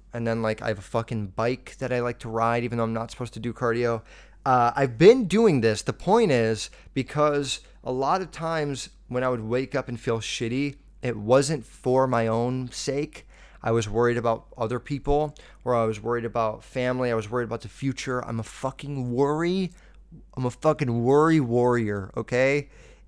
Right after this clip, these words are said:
Uh, I worry like fucking crazy, man. I don't know why. It's just a thing that I do. I could, my friend could, like, I don't know.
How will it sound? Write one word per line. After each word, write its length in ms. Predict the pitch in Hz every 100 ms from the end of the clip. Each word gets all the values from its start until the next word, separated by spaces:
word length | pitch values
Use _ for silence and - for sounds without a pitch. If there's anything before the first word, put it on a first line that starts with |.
| -
Uh, 360 | - 110 107 104
I 200 | - 151
worry 580 | 165 135 151 165 147 139
like 380 | - 139 139 -
fucking 640 | - - 151 165 165 143
crazy, 960 | 120 - - - 139 143 139 117 104 101
man. 340 | 101 101 98 95 - - - -
I 100 | 117
don't 220 | 135 135
know 100 | 123
why. 720 | 113 107 107 107 123 143 151 -
It's 180 | 113
just 340 | - 117 110 -
a 120 | 104 -
thing 340 | - - 117 117
that 140 | 113
I 100 | 113
do. 400 | 107 120 123 123 - - -
I 160 | 113 135
could, 260 | - 147 -
my 180 | 135 156
friend 360 | - 170 180
could, 180 | 180 156
like, 260 | 147 139 - - - - - - - -
I 80 | 143
don't 100 | 143
know. 220 | 110 98